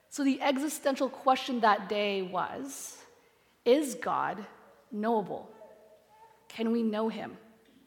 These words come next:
And Jesus himself says that whoever has seen him has seen the Father. And so he comes to the world with a resounding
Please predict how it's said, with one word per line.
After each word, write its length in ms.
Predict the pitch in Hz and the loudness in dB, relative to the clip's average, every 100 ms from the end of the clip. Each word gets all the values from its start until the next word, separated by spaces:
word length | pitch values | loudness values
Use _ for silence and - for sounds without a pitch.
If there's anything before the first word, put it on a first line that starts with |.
| _ _ _ _ _ _ 480 _ _ _ _ _ _ _ _ _ _ _ - | _ _ _ _ _ _ _ _ _ _ _ _ _ _ _ _ _ _ -6
And 180 | 240 220 | -2 -2
Jesus 320 | 247 311 330 | 0 -2 -2
himself 520 | 320 254 - 233 226 | -2 -2 0 0 0
says 340 | - 247 233 226 | -2 2 2 4
that 100 | 220 | 0
whoever 340 | 226 247 330 | 2 2 4
has 140 | 349 - | 2 2
seen 380 | - - 277 | -6 -4 -4
him 320 | 254 240 240 220 | -2 -2 -2 -4
has 160 | 208 | -6
seen 280 | 202 - 214 | -8 -10 -10
the 80 | 196 | -10
Father. 420 | - 170 170 143 - - _ _ _ _ _ _ _ _ _ _ - - - | -8 -8 -8 -12 -18 -20 _ _ _ _ _ _ _ _ _ _ -20 -20 -4
And 160 | 262 262 | 0 2
so 100 | 285 | 2
he 100 | 277 | 0
comes 360 | - 285 339 | 6 6 6
to 80 | - | 2
the 100 | 370 | 0
world 300 | 277 254 262 | 6 6 6
with 120 | 240 | 6
a 60 | 233 | 4
resounding 1080 | 214 220 185 175 220 240 247 240 240 240 | 4 0 -2 2 4 4 0 -2 -2 -6